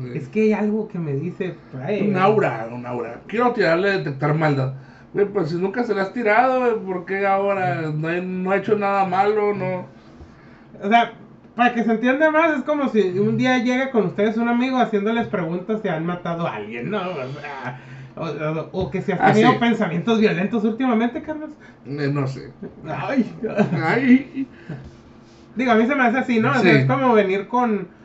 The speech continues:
Speaker 2: una acusación muy pendeja o muy superficial, pero,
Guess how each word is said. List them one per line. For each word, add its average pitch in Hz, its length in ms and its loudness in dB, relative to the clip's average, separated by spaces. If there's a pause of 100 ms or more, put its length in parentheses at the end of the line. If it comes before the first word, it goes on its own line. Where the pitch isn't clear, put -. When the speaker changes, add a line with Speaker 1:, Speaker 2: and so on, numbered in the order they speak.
(360)
Speaker 2:
una 403 260 2
acusación 226 560 2
muy 240 180 2
pendeja 233 760 2
o 170 220 -2
muy 202 600 2
superficial, 202 840 -2
pero, 151 600 -2